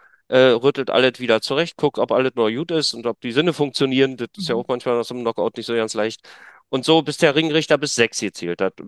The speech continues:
Speaker 1: Ab sechs muss man anfangen aufzustehen. Ab acht kommt er dann zu dir, drückst die Arme hoch, ab zehn geht der Kampf weiter. Also ist keine Schande, nach so einem schweren, schweren Schicksalsschlag oder ähnlichen Sachverhalten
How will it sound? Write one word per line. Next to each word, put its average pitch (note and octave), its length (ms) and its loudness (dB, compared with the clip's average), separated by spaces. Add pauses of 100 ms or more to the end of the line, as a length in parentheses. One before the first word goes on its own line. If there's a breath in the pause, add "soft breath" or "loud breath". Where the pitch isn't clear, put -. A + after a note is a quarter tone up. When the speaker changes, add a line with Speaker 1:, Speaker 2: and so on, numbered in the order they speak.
Speaker 1:
Ab C2 320 0
sechs D#3+ 320 -2
muss D3 180 -4
man C#3+ 140 0
anfangen C#3 360 -2
aufzustehen. F#2 560 -6
Ab - 160 -4
acht D#3 260 0
kommt C3 200 -2
er A#2+ 60 0
dann A2+ 120 0
zu - 140 -6
dir, D#3+ 260 -4
drückst - 300 -6
die C3 80 2
Arme D#3 220 2
hoch, C#3+ 220 0
ab - 120 -6
zehn B2+ 240 -2
geht B2 140 -6
der B2+ 100 -2
Kampf C#3 260 -6
weiter. F2 300 -4 (400 loud breath)
Also B2+ 340 2
ist - 420 -6
keine F#3 280 0
Schande, E3+ 400 0
nach G#2+ 160 2
so - 140 -6
einem C3 80 -8
schweren, C3+ 520 0
schweren C3 320 2
Schicksalsschlag C3 680 -2
oder A2+ 360 0
ähnlichen B2+ 460 -6
Sachverhalten A#2+ 560 0